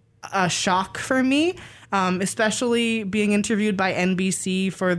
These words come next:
as one of their trans, uh,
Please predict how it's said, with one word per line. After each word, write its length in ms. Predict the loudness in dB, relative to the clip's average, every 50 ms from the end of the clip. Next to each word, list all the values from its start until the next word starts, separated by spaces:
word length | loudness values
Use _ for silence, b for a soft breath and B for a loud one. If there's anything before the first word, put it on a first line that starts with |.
| -2 -4 -2
as 380 | -2 0 0 2 0 0 0 0
one 120 | 0 0
of 140 | 0 0 0
their 340 | 0 0 2 2 2 2 0
trans, 720 | -2 -4 -4 -2 0 0 0 0 0 -2 -4 -6 -10 -10 -6
uh, 600 | -4 -2 0 0 0 -2 -2 -4 -4 -6 -8 -12